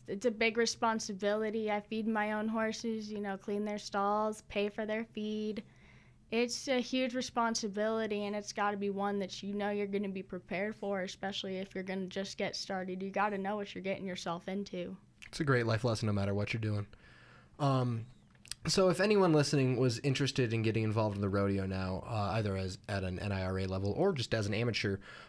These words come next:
Speaker 2: what would you have to say to them?
Speaker 1: So I would definitely say go watch a couple rodeos, go watch some cutting, go get yourself out there.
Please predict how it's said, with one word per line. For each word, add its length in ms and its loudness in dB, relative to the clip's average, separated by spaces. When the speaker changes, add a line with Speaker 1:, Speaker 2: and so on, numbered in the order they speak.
Speaker 2:
what 80 4
would 100 4
you 60 8
have 120 6
to 80 2
say 160 2
to 120 -2
them? 100 -4
Speaker 1:
So 60 -4
I 300 2
would 260 0
definitely 540 0
say 340 2
go 340 4
watch 360 2
a 40 -4
couple 360 -2
rodeos, 640 0
go 200 -2
watch 360 -2
some 180 -6
cutting, 540 -2
go 180 0
get 300 -6
yourself 440 0
out 300 0
there. 380 -4